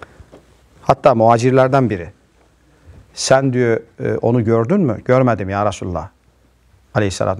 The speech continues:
"Sen onu gör. Ensarlı kadınların gözlerinde bir şey vardır." diyor. Çekik, e, gözlü olurmuş Ensarlı kadınlar. Medi-, Mekkeliler biraz daha farklı. Belki diyor, e,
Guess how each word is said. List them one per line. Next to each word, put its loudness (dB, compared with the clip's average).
"Sen -2
onu -2
gör. 0
Ensarlı -2
kadınların 0
gözlerinde 0
bir 0
şey 2
vardır." -2
diyor. -20
Çekik, -4
e, -6
gözlü -6
olurmuş -6
Ensarlı -8
kadınlar. -6
Medi-, -4
Mekkeliler -4
biraz -4
daha -4
farklı. -6
Belki -6
diyor, -2
e, -6